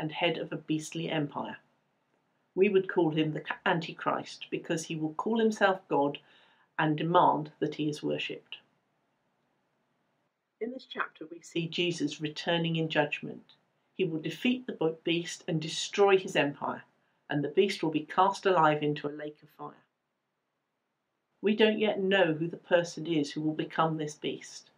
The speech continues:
but according to two Thessalonians chapter two, verse seven,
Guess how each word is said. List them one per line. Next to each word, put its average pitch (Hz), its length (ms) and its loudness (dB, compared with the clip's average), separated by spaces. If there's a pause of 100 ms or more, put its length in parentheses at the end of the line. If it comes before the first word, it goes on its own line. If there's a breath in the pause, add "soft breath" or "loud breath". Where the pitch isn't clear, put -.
(440)
but - 100 -6
according 202 500 4
to 175 100 -6
two 190 220 0
Thessalonians 165 880 2
chapter - 400 -4
two, 156 300 4
verse 147 280 2
seven, 160 460 0